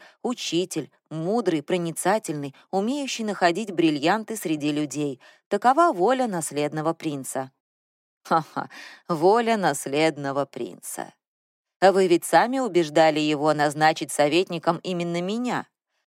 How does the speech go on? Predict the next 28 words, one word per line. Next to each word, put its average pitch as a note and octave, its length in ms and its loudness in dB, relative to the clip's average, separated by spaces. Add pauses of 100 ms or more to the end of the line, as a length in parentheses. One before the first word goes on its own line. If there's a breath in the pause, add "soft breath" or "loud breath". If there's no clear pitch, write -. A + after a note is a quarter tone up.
(180)
Лишь E3+ 320 4
так G3 320 2
это D#3+ 200 -2
и D#3 100 2
стало F#3 380 4
его C#3+ 320 -2
волей. C#3+ 420 -4 (300)
Никак G#3 500 -4
не G#3+ 160 -4
можете G#3 600 0 (260 loud breath)
оставить G3 500 4
старика F3 520 2
в - 80 -16
покое. D#3+ 680 2 (180)
Жил C4+ 280 -2
бы D#3+ 100 -4
себе C#3+ 560 -6
и - 20 -8
жил B3 360 -4
в A3 60 -8
уединении A3 840 -4
гор. G3 440 -2 (540 loud breath)
Посвятил A#3+ 580 0
бы E3 120 4
остаток D3+ 480 2
жизни D#3+ 360 -2
чтению C#3 520 -6
книг G#3+ 460 -8